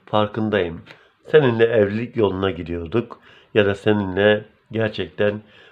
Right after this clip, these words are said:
o yola hazırlanmıştık. Fakat diyor ki ben durdurdum. İşte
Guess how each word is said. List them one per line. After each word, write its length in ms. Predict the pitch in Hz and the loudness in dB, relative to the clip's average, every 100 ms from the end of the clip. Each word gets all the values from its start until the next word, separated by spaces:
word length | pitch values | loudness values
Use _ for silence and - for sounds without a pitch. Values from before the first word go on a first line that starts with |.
| - | -4
o 120 | 107 110 | 4 6
yola 280 | 107 85 | 6 2
hazırlanmıştık. 840 | 90 87 90 95 98 113 107 107 107 _ _ _ _ | -4 -6 -6 -4 -4 -6 -8 -10 -12 _ _ _ _
Fakat 380 | - 117 110 107 - _ - | -2 0 0 -2 -6 _ -6
diyor 220 | 110 113 | -4 -4
ki 540 | 107 - 110 113 117 - _ _ _ _ | -6 -4 -2 -2 -4 -12 _ _ _ _
ben 400 | 98 113 107 107 110 95 | -2 2 2 -2 -10 -6
durdurdum. 600 | 101 85 92 85 82 71 - _ _ _ | -4 -2 -2 -2 -6 -14 -20 _ _ _
İşte 300 | - - - | -16 -16 -16